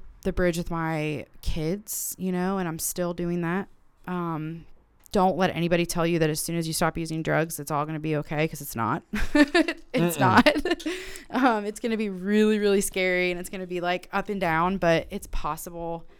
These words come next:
Speaker 1: I'm in the best place today that I, I could be to address the things that are going wrong in my life. So it's like,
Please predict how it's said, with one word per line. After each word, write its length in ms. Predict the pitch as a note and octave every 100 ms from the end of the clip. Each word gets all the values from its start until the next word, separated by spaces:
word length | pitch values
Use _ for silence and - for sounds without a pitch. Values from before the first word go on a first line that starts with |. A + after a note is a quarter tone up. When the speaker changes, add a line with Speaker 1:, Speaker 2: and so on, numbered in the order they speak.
| - - - -
Speaker 1:
I'm 120 | G3 G3
in 60 |
the 60 | G3
best 280 | E3+ F3 -
place 280 | F#3+ F#3 -
today 260 | E3+ E3
that 120 | E3+ D#3
I, 200 | D3 -
I 100 | -
could 240 | D3+ - E3
be 120 | E3
to 140 | - E3
address 380 | D#3 D3+ D#3
the 120 | - D3
things 260 | D3+ D3+ D3+
that 100 | D3+
are 260 | D3 D3 C#3
going 260 | E3 C#3+ C#3
wrong 200 | C3 C#3
in 40 |
my 120 | D3 C3
life. 420 | C3+ G#3+ - - - - - - -
So 260 | - F#3 D3+
it's 140 | C#3
like, 340 | C#3+ C#3 -